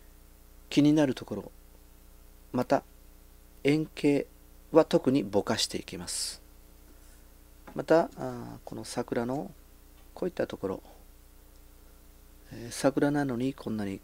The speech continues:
エッジが硬いと、えー、桜の柔らかい花びらという感じがしませんので、こういったところもぼかしていきます。えー、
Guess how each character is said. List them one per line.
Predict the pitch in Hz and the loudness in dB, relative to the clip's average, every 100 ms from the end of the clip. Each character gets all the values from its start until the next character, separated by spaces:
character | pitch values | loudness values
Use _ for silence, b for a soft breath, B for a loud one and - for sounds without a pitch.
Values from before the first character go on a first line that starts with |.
| - - - - - - - - - - | -16 -20 -20 -20 -20 -20 -20 -20 -8 -4
エ | |
ッ | 107 | -2
ジ | - 113 | -4 -2
が | 117 - - - - - - - - | -2 -2 -8 -20 -20 -20 -20 -20 -12
硬 | - - 139 | -8 2 4
い | 110 | 4
と、 | - 120 - B B B B B - | 4 -2 -2 B B B B B -12
え | - 110 104 104 | -8 -6 -8 -10
ー、 | 110 | -8
桜 | - 123 - 120 | 2 2 4 0
の | 117 | 2
柔 | 120 123 | 4 2
ら | 123 | 0
か | 123 | 0
い | 110 92 - - - - | -2 -4 -14 -20 -20 -10
花 | 113 113 | -2 -2
び | 107 | 0
ら | 117 | -2
と | 117 104 | -4 -4
い | 98 | -8
う | - - - - | -10 -20 -20 -18
感 | - 107 | -8 -6
じ | 101 | -4
が | 110 | -4
し | - 120 | -4 -4
ま | |
せ | 113 120 | -4 -6
ん | 98 | -6
の | 101 | -6
で、 | 143 b b b b b - | -8 b b b b b -14
こ | - 131 | 0 0
う | |
い | |
っ | - | 0
た | 107 | -4
と | - | -4
こ | 117 | -4
ろ | 120 | 0
も | 143 180 - - 107 - | 0 -2 -6 -18 -18 -10
ぼ | 101 | -6
か | 214 | -4
し | - | -4
て | - | -6
い | - | -10
き | - | -12
ま | 85 | -12
す。 | - - - - - - - _ - - - | -12 -14 -18 -20 -20 -20 -20 _ -20 -10 -4
え | 135 | -2
ー、 | 131 | -4